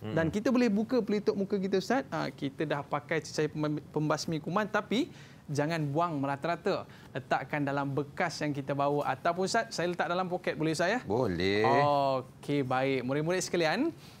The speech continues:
Speaker 2: ha, hari ini kita nak belajar subjek Usuluddin dalam topik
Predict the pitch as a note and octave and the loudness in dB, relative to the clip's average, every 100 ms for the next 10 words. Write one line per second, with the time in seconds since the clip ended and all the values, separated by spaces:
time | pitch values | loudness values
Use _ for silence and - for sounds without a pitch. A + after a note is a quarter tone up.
0 | - C#3 E3 D3+ A#2+ C#3 D#3+ G#3+ F3+ E3+ | -8 0 2 0 0 0 2 0 -2 -2
1 | E3+ D3+ D#3+ D#3+ D3+ D#3 D3+ C3+ E3+ E3 | -2 0 0 0 0 -2 -2 -2 -2 -2
2 | - - D#3 - - G3 G#3+ C4+ E3 B2 | -6 -4 -4 -4 0 2 2 2 0 -4
3 | - - - C3+ C#3+ E3 D#3+ - - D3 | -14 -20 -4 0 2 0 -2 -10 -6 -2
4 | C3+ - D#3+ | -2 0 -2